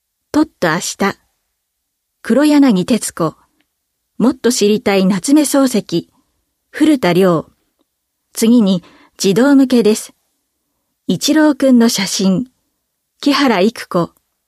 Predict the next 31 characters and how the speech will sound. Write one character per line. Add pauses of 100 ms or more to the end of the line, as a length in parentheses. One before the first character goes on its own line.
(540)
う
さ
ぎ
の
島、 (1120)
近
藤
恵
里。 (1000)
公
園
行
こ (580)
う、
上
垣
あ
ゆ
子。 (1300)
子
ど
も
戦
争
と
平
和、 (400)
バ
ウ
ン
ド。